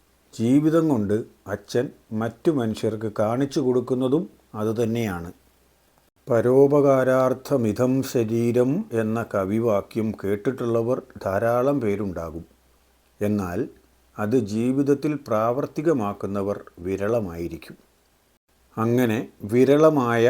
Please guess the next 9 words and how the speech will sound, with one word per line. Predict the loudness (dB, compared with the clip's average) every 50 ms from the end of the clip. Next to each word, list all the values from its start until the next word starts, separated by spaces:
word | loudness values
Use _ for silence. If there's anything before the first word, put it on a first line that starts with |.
| 2 0 -4 -4
അവരുടെ | -2 2 2 2 2 4 2 2
കൂട്ടത്തിൽ | 0 0 -4 -4 -4 -6 -6 -4 -6 -6 -6 -8 _ _ _ -6
പ്രധാന | -2 -2 -2 0 0 0 2 2 2 0 -2
സ്ഥാനം | -4 -4 0 2 2 4 2 2 0 -4 -6 -10 -14 -12 -8
അർഹിക്കാവുന്ന | -6 -6 -4 -2 -4 -4 0 2 4 4 6 6 4 4 2 2
ഒരാളാണ് | 2 2 2 2 2 0 0 0 0 0 0 -2 -4 -6 -8 -10 -10 -4
ജെയിംസ് | -2 0 0 0 0 -2 -4 -4 -6
അച്ഛൻ. | -6 -6 -8 -10 -10 -12 _ _ _ -20 _ _ _ _ _ _ _ _ _ _ _ _ -4
കഥ | 0 2 2 2 2